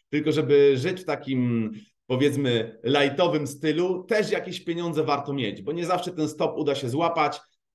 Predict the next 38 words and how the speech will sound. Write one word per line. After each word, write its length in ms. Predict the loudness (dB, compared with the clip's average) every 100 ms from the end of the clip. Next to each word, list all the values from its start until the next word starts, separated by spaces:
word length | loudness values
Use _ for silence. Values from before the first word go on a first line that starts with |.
| -2
e, 340 | 0 0 0
a 140 | -2
Art 240 | -2 -4 -2
to 80 | -2
była, 360 | 0 -2 -6 -8
bo-, 300 | -2 0 0
była, 300 | 2 4 2
jest 160 | 0
taka 200 | -6 -6
dusza, 280 | -6 -6 -6
która 460 | -6 -4 -2 -2 -4
po 140 | -6
prostu 260 | -10 -10 -14
chciał 420 | -6 -2 -2 -2
z 80 | -6
muzyką 600 | -6 -6 -6 -4 -4 -8 -16 _
podbijać 480 | -8 -4 0 0 -2
świat, 440 | -4 0 0 0
e, 500 | -4 -2 -4 -8 -12 2
łowić 360 | 4 4 2
na 120 | -2 -2
to 120 | -2
dziewczyny 480 | -2 -4 -4 -2 -2
i 100 | -2
być 200 | -4 -4
całe 240 | 0 0
życie 200 | -2 -8
w 80 | -10
tym 120 | -8
młodzieńczym 480 | -6 -4 -4 -4 -8
klimacie. 440 | -4 -4 -4 -2
Ale 140 | -2 0
dlaczego 360 | -2 -2 -2
o 40 | -4
tym 180 | -4
mówię? 360 | -4 -4 -6 -10 -16 _ _ _
Jak 200 | -4 -4
poznałem 400 | -6 -2 -2